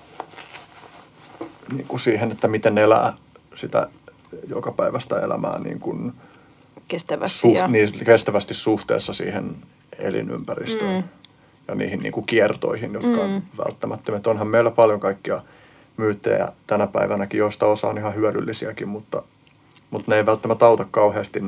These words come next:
Speaker 1: niin kuin siinä, kun me eletään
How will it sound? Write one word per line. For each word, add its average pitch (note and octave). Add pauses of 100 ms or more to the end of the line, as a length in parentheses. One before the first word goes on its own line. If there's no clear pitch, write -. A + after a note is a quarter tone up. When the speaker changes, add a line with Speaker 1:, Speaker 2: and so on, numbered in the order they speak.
(160)
Speaker 1:
niin G2
kuin G2+ (720)
siinä, - (1400)
kun G#2+
me G#2
eletään G2+